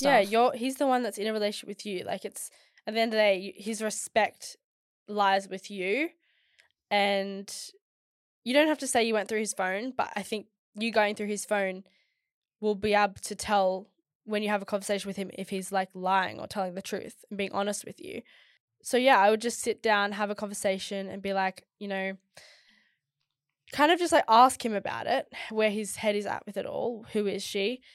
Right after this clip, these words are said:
Speaker 1: What were they? Does he want to shut her off and respect you and your relationship?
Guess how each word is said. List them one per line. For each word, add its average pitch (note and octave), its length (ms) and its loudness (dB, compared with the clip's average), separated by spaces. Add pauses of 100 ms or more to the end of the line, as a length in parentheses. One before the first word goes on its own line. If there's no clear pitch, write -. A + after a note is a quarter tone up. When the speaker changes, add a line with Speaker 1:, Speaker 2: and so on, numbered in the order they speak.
(640)
Speaker 1:
What G3+ 260 0
were G3 160 4
they? G3+ 420 2 (1600)
Does G#3+ 220 6
he A3+ 140 -2
want G#3 280 0
to G#3+ 120 -4
shut - 320 0
her G#3 220 -2
off G#3+ 420 2 (140)
and G3+ 260 -2
respect - 680 -2
you A#3+ 180 -2
and G#3+ 160 -2
your G3+ 140 -2
relationship? G3 800 -4